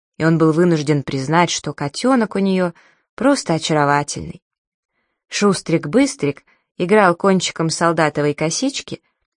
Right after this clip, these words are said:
а когда они сделали привал на обед, пытался охотиться на бабочек, очень неуклюже. Остаток дня он провёл за пазухой солдатского мундира,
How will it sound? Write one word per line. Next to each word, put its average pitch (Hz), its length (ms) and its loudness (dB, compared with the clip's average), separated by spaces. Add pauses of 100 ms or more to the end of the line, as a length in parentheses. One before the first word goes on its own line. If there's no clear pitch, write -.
(120)
а - 80 -6
когда 175 280 2
они 165 180 4
сделали 160 420 2
привал 202 500 4
на 170 160 2
обед, 139 340 -4 (320)
пытался 254 420 2
охотиться 226 480 0
на 254 180 6
бабочек, 156 560 0 (240)
очень 165 280 0
неуклюже. 170 680 0 (1500)
Остаток 214 680 0
дня 208 320 0
он 262 200 0
провёл 190 360 4
за 175 160 2
пазухой 185 560 2
солдатского 151 720 0
мундира, 151 600 -2